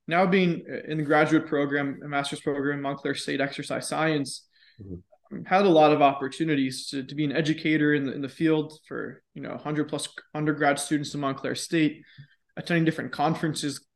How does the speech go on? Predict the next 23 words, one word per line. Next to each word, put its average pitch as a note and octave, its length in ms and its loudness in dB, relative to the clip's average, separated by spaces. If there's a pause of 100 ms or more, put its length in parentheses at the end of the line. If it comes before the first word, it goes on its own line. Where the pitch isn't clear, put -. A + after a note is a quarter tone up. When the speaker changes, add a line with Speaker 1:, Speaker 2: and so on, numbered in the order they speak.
Speaker 1:
clinics E3 640 -2
within D#3 540 -2
that, C3+ 280 0 (280)
um, G#2+ 420 -12 (320)
within D#3+ 280 -2
exercise C#3 420 -2
science. F3 440 2 (480)
Speaker 2:
Mm-hmm. F2 160 -10
Speaker 1:
It - 300 -20
was E3+ 100 2
kind D4 180 6
of F3 100 6
interesting. F3+ 460 2
I D#3 60 4
actually E3+ 280 -2
read D3+ 200 0
this C3+ 220 -6
morning, D#3+ 560 0 (240)
um, C#3+ 280 -12
in C#3+ 80 -10
a C#3 40 -8
book D#3 260 -6
in, D3+ 160 -8